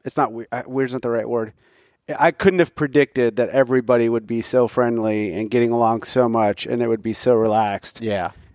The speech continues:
Speaker 1: And, like, such a diverse group of people, like, just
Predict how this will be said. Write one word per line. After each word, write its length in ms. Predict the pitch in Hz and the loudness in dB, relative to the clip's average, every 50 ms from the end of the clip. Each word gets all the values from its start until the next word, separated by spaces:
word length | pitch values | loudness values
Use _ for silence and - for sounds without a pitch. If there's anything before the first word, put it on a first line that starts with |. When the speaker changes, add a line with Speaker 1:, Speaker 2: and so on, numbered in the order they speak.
| _ - | _ -2
Speaker 1:
And, 300 | - 131 127 120 113 101 | 0 2 2 2 0 -2
like, 200 | 117 117 117 - | 0 0 0 0
such 240 | - - 147 135 - | 0 2 2 2 2
a 80 | 135 | 0
diverse 400 | 127 120 123 104 123 127 120 113 - | 0 0 0 2 4 2 2 2 0
group 240 | - 135 123 110 104 | 0 0 0 0 0
of 120 | 101 - | -4 -8
people, 400 | - 135 127 120 - 110 104 104 | -4 -4 -2 -2 -2 0 0 2
like, 180 | 98 104 107 - | 2 0 -2 -2
just 220 | - 120 - - | -4 -8 -8 -8